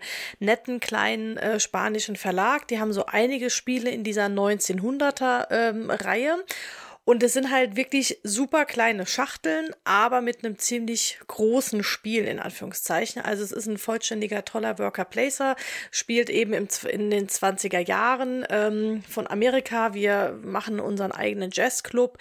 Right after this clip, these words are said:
Und eben über so eine, ja, Kartenauslage holen wir uns irgendwie, äh, Alkohol in, in den Laden. Und natürlich, je besser man damit ausgestattet ist, desto mehr Stars kommen vorbei und treten auf. Und je mehr Stars kommen, desto mehr,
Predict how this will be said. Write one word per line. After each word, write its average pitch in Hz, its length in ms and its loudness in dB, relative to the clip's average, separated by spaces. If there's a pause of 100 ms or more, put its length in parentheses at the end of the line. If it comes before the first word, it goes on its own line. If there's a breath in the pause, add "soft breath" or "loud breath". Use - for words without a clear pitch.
(500 loud breath)
Und 226 280 4
eben 220 240 2
über 208 220 2
so 214 80 4
eine, 208 360 6 (140)
ja, 175 240 0
Kartenauslage 196 1200 2 (120)
holen 262 240 0
wir 220 180 4
uns 220 300 -2
irgendwie, 208 580 2
äh, 208 600 4 (240)
Alkohol 220 500 6
in, 214 380 0
in 214 160 -2
den 214 100 4
Laden. 202 480 0
Und 214 240 -4
natürlich, 214 380 -4
je - 60 0
besser 214 420 2 (320 loud breath)
man 202 100 -2
damit 202 260 2
ausgestattet 214 720 0
ist, - 160 -2
desto - 240 -2
mehr 196 220 0
Stars 190 420 0
kommen 208 240 0
vorbei 202 400 0
und 202 100 -6
treten 202 300 -6
auf. 262 380 4
Und - 180 -4
je 202 60 -2
mehr 185 180 -2
Stars 208 360 -2
kommen, 202 220 -4
desto 190 300 -6
mehr, 190 300 -2